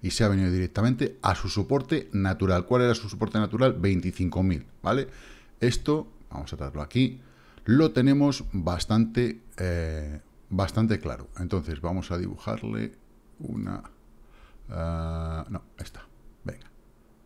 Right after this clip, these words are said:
veinticinco mil, ¿vale? Ahí, listo. Toque, toque, toque, toque. Ahora, ¿puede perderlo? Bien, vamos a ver varias cosas. Primero, ¿qué pasa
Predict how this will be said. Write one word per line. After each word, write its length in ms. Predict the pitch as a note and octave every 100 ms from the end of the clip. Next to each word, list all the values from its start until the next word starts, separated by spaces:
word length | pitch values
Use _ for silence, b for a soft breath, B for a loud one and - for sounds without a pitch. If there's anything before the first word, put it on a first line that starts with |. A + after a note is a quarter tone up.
| - - - - -
veinticinco 560 | F2+ F2+ F2+ G2 F2+ F2+
mil, 140 | D#2 - -
¿vale? 280 | - - - - -
Ahí, 360 | D#2 - - - - - - - - - G2+
listo. 320 | F#2 - - - - b b b b - -
Toque, 380 | A#2+ B2 A#2+ A#2
toque, 480 | - F#2+ F2+ F#2 F2
toque, 400 | - E2 D#2 D2+
toque. 260 | D2 C2+ -
Ahora, 260 | E2+ -
¿puede 340 | - C#3+ E3+ F3+
perderlo? 600 | F3 D#3+ F3+ B2+ D2 - - F#2+
Bien, 260 | F#2 D2 -
vamos 240 | A2 C#3
a 60 | D3
ver 140 | C#3+ - - -
varias 420 | - G2+ F#2 D#2+ -
cosas. 320 | D2 C2+ -
Primero, 400 | - G#2+ E2 - - - - - - - - - - - - - - B B B B
¿qué 140 | A#2
pasa 580 | A2 B2 - A#2 A2+